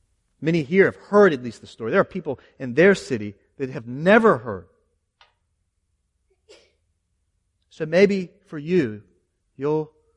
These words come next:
your place to respond to this sermon is to go talk to them after this service and say, "Can you just tell me a little bit more about what life is like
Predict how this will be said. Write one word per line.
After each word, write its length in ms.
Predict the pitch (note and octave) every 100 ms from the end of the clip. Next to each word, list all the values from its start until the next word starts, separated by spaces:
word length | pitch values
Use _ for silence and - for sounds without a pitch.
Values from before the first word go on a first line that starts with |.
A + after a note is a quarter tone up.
| _ _ _ _ _
your 300 | - D3 E3+
place 220 | - F3+
to 100 | -
respond 400 | C#3+ - F3+ E3+
to 40 | C#3+
this 120 | C3
sermon 320 | - D#3+ C3
is 80 | A2+
to 60 |
go 220 | B2 D3 C3 - _
talk 240 | - D3+
to 80 | -
them 120 | A#2+
after 260 | C3 B2 C3+
this 240 | B2+ - _ _
service 400 | - D#3 B2 G#2+
and 100 | A#2+
say, 160 | - C3
"Can 140 | D#3+
you 80 | F#3
just 200 | A#3 -
tell 120 | G#3+
me 100 | F#3+
a 60 | D3+
little 160 | F3
bit 140 | D#3 D3
more 160 | D#3
about 180 | C3+ C3
what 160 | D3 C#3
life 240 | C#3 C#3+
is 80 | B2
like 340 | B2 A#2+ -